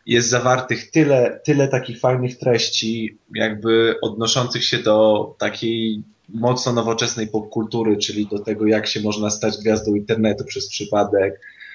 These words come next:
co robi YouTube, e, kim teraz, jak teraz chcą wyglądać nastolatki, w ogóle jak, jaki mają światopogląd, jak działa system wartości, no po prostu tu jest masa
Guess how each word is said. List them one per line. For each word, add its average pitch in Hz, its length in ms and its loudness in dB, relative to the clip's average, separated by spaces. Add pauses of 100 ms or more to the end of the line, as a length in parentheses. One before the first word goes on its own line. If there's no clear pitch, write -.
(180)
co 117 160 2
robi 107 360 0
YouTube, 113 680 2 (500)
e, 95 480 2
kim 104 240 -6
teraz, 104 500 -2
jak 107 440 -2
teraz 107 280 0
chcą 104 200 -4
wyglądać 107 400 0
nastolatki, 110 1120 -2 (480)
w 113 60 -8
ogóle 110 580 4 (120)
jak, 113 240 0 (880)
jaki 120 320 -2
mają 113 180 -2
światopogląd, 113 840 -4
jak 110 140 -4
działa 110 260 0
system 110 380 -6
wartości, 117 500 -4
no 113 80 -8
po 113 120 -8
prostu 120 280 -6
tu 127 140 -8
jest 123 260 -2
masa 127 600 2